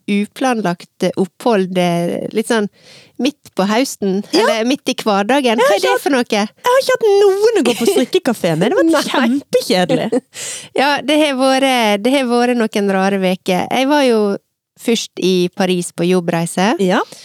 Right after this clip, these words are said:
Speaker 2: Oui, oui. Ah, så, så, så, så.
Speaker 1: Ja, det var gøy, det, altså. Når jeg kom hjem igjen, da, eh, var det litt sykdom i heimen.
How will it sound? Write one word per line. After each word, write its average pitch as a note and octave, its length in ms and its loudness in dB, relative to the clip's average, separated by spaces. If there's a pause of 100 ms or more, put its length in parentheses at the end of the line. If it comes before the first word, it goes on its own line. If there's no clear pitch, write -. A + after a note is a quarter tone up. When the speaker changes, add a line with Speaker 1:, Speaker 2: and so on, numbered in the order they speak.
Speaker 2:
Oui, F3+ 280 2
oui. B3 220 2
Ah, E3 260 0
så, C#4+ 160 -2 (120)
så, D#3 280 -4
så, - 0 -
så. - 160 -2
Speaker 1:
Ja, G3 540 0
det G3 180 0
var F3+ 160 0
gøy, F3+ 300 -2
det, A3+ 120 2
altså. G3+ 380 0
Når A3 140 0
jeg - 80 -6
kom B3 160 0
hjem C4 340 -2
igjen, G#3 320 0 (840)
da, G4 100 4 (200)
eh, G#3 420 2
var F#4+ 200 0
det C4 120 0
litt E4 180 -2
sykdom B3+ 480 -2
i A3 60 2
heimen. F#3 400 2